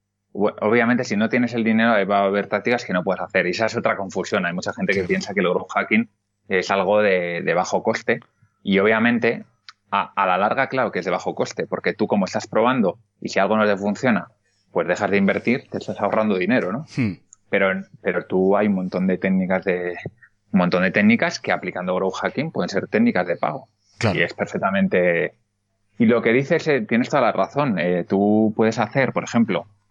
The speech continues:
Speaker 1: un, un email automatizado con MailChimp que se puede configurar simplemente leyéndote en un blog o la ayuda de MailChimp, lo puedes configurar en una hora y media.
Speaker 2: Sí.
Speaker 1: Y eso lo puede hacer cualquier persona con una hora y media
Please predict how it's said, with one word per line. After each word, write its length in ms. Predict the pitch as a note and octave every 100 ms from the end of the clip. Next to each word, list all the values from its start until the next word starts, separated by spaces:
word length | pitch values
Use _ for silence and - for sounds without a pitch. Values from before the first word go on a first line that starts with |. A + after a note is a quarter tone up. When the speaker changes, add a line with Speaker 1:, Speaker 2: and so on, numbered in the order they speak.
| - - _
Speaker 1:
un, 840 | - G2+ G#2 G#2+ G#2 G2+ G2 F#2+ G2 - _ -
un 240 | G#2+ G2+
email 300 | G#2+ A2 A2
automatizado 600 | F#2+ F#2 F2+ F2+ - G#2
con 180 | - F2
MailChimp 420 | G2 A2+ G#2+ F2 - _ _ _ _
que 100 | F2+
se 120 | F2
puede 220 | F2+ F2+
configurar 600 | G2 F#2 F#2+ F#2+ A2 - - _
simplemente 540 | - F2 F#2 G#2 F#2
leyéndote 440 | E2+ F2 F#2+ F#2 F#2
en 80 |
un 140 | F#2 F2+
blog 320 | G#2 G2+ - _ _ _ _ _ _ _
o 160 | F2
la 100 | F2
ayuda 280 | F2+ F#2 F#2+
de 60 | F#2
MailChimp, 480 | G#2 G#2+ - E2 - -
lo 180 | -
puedes 160 | F#2+ -
configurar 460 | - - G2 G#2 F2+
en 80 | F2
una 300 | F2+ F2+ F#2+
hora 120 | F#2
y 60 | G2
media. 260 | A2+ C#3 G3+ _
Speaker 2:
Sí. 240 | _ - E3 G#2+ - _ _ _ _ _
Speaker 1:
Y 80 | -
eso 140 | -
lo 120 | G2+ F#2
puede 140 | F#2
hacer 160 | G2 F2+
cualquier 300 | F2 F2+ E2+
persona 440 | F#2+ A#2 A#2+ G#2+
con 160 | F2+ F2+
una 140 | G2 G2+
hora 140 | G2
y 40 |
media 380 | G#2 A#2 G#2+ -